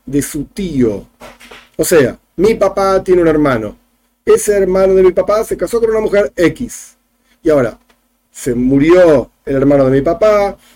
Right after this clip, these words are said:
o se divorció, lo que sea, ¿puedo casarme con esta tía política, se suele decir en español? Sí, la respuesta es, se puede casar con esta tía política, no es un problema. Lo mismo ocurre con la esposa de tu hijo.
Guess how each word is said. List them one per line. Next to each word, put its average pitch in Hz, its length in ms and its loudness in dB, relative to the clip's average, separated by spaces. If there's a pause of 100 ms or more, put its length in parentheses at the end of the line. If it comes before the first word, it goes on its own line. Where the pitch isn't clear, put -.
(120)
o 190 640 4
se - 220 -4
divorció, 131 540 2
lo 170 100 4
que 139 80 -6
sea, 214 460 0
¿puedo 220 340 4
casarme 175 540 -2
con 147 160 0
esta 147 240 -4
tía 170 500 -2
política, 143 680 -2
se 123 140 -10
suele 135 220 0
decir 151 220 -2
en 139 80 -2
español? 226 440 0 (140)
Sí, 226 340 -4
la 175 80 -4
respuesta 185 380 -2
es, 175 80 -4
se 156 100 -8
puede 170 160 -2
casar 170 200 -8
con 160 100 -4
esta 135 160 -8
tía 151 160 -2
política, 147 480 -2 (400)
no 139 200 2
es 135 220 0
un 156 100 -4
problema. 180 480 2 (920)
Lo 175 180 2
mismo 190 380 0
ocurre 156 600 2 (400)
con 160 200 2
la 147 60 2
esposa 220 840 0
de 330 120 2
tu 190 200 -4
hijo. 147 560 -2